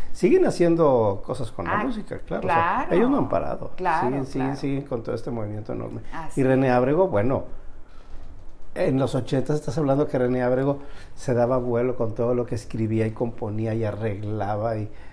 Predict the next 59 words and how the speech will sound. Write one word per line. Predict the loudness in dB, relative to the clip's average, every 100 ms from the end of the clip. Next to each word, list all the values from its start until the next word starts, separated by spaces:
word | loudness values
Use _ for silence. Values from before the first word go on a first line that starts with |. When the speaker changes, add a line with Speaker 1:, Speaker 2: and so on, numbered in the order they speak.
| -8
Speaker 1:
sí, | -2 -2
sí, | -2 -4
sí, | 0
era, | 2 2 2 -2
era, | -6
esta-, | -4 -4 -4
estaba | -4 -4 -4
increíble | -4 -6 -4 -6
René | -6 -6 -6
Ábrego | -6 -6 -6
en | -8
esa | -8
época. | -8 -6 -4
Digo, | 0 2
Speaker 2:
Así | 4
Speaker 1:
todavía, | 2 4 2
Speaker 2:
es. | 0
Speaker 1:
todavía | -2 -2 -2 -2
anda, | -2
ahí | 0 0
anda. | 0 -4 -4 -4 -6 -6 -10 -8
Creo | -4
que |
está | -2
en | -2
la |
Ciudad | -2 -4
de |
México. | -6 -6 -4
Un | -2
abrazo | -2 -4 -6 -8
a | -8
René | -4
Speaker 2:
Pues | -4 -4
yo | -4
Speaker 1:
Ábrego. |
Speaker 2:
creo | -2 -4 -2
que, | -4 -2 -4 -4
eh, | -10 -6
fue | -6
la | -2 -2
única | -2 -6 -4
vez | -4 -4
que | -4
lo | -2
vi | 0
y |
lo | 0 0
conocí. | -2 -2 2 2 0 -6 -8 -10 -6
Y | 0
bueno, | 2 2 0
estuvo, | -2 -2 0
esa | -2 -4
experiencia | -8 -6 -4 -4 -6
estuvo | -2 -2
muy | -2 -6
padre. | -6 -4 -4 -4 -4
Luego, | 2 4 6 4
pues, | -2 -4